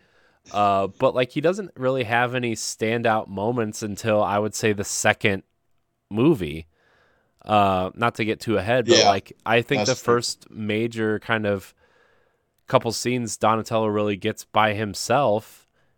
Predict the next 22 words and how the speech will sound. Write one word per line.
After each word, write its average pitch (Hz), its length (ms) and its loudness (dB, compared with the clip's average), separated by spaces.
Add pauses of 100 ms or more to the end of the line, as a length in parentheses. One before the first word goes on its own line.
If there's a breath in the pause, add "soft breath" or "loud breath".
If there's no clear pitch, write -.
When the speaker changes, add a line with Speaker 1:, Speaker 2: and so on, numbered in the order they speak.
(180)
Speaker 1:
Again, 147 260 0
I 147 100 -2
mean, 147 140 -2
again, 135 280 2
he 139 120 -2
had 143 100 2
a 135 60 0
great 123 240 2
mo-, 117 200 2 (160)
scene 117 340 0
with 104 140 -4
Casey 107 280 -4
Jones 104 300 -4
and 87 60 -8
stuff, 95 180 -2
but, 87 120 -2
like, 104 240 -2 (1600 soft breath)
I 120 100 4
think 131 160 0
the 127 60 0
first - 420 2
true 123 580 0